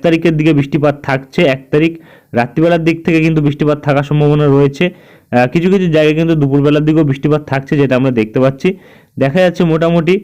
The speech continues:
সকাল ও দুপুরবেলার দিকে কিন্তু এপাশে দীঘাকণ্ঠের দিকে বৃষ্টিপাত থাকছে এবং এক ও দুই তারিখ মিলিয়ে মোটামুটি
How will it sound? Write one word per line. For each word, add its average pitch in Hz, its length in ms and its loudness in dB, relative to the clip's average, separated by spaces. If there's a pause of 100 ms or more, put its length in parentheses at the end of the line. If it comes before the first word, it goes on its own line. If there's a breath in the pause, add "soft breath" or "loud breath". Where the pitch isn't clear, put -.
(920)
সকাল 143 340 0
ও 165 40 2
দুপুরবেলার 156 440 2
দিকে 160 180 4
কিন্তু 151 260 0
এপাশে 143 220 2
দীঘাকণ্ঠের 143 580 0
দিকে 156 160 2
বৃষ্টিপাত 147 400 0
থাকছে 151 280 -2 (480 loud breath)
এবং 165 220 2 (220)
এক 170 260 0
ও 180 60 2
দুই 160 180 2
তারিখ 165 280 0
মিলিয়ে 160 320 4
মোটামুটি 156 460 0